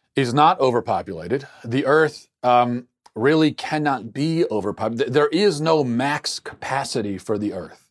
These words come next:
And anyone who thinks, thinks that the Earth, Earth is overpopulated,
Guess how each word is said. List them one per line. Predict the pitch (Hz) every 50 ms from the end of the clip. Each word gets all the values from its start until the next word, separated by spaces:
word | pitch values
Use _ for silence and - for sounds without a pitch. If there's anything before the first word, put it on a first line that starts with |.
| _ _ _ _ _ _ _ _ _ _ _ _ _ _ _ _ _ _ _ _ _ _ - 135 -
And | - 156
anyone | 175 196 220 240 240 226 208
who | 190 196 170
thinks, | - 180 180 147 135
thinks | - 180 175 147 -
that | 160 135
the | 143 143
Earth, | 147 147 147 147 - -
Earth | 147 147 135 139
is | 139 131
overpopulated, | 139 131 127 117 135 131 120 117 107 104 98